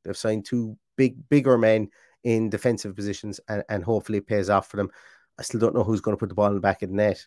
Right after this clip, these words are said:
but that's a discussion probably for another day. Um, we need to stop conceding stupid goals, and you never know, we might always, might al-, might score one goal from a corner,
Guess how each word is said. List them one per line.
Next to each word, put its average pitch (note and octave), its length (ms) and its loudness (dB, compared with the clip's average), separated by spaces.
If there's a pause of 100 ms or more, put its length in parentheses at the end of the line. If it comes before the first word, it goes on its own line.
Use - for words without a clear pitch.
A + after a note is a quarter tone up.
(140)
but G#2 200 0
that's - 220 0
a A2 40 -8
discussion G2+ 440 -4
probably G2 420 -2
for - 160 -6
another G#2+ 340 0
day. G2 300 2 (420)
Um, G2+ 200 0
we G2+ 140 -4
need G#2 160 -2
to - 40 -8
stop G2+ 220 0
conceding G2+ 400 -6
stupid G2+ 340 -8
goals, G2 460 -2 (160)
and G2 400 -2
you G#2 100 -8
never G2 180 -2
know, F#2+ 120 0
we F#2 120 -2
might G2 200 0
always, F#2+ 420 0 (560)
might F#3 240 8
al-, F3 180 8
might D#3 340 4
score F3 220 6
one E3 220 2
goal D3+ 220 4
from C3 180 -2
a A2+ 60 0
corner, A2 500 0